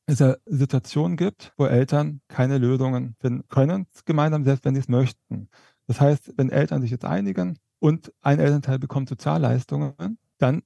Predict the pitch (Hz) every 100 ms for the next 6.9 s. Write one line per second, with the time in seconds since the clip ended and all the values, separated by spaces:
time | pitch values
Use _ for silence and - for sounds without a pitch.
0 | _ 139 127 127 127 - 127 151 - 165
1 | 135 - 139 165 143 156 147 - - -
2 | 180 190 139 - 117 135 151 151 165 151
3 | 156 156 160 170 - 139 131 120 113 143
4 | 156 123 127 113 - 151 175 139 120 151
5 | 202 - 131 127 143 _ 143 123 127 139
6 | 143 127 120 110 - 113 - 113 -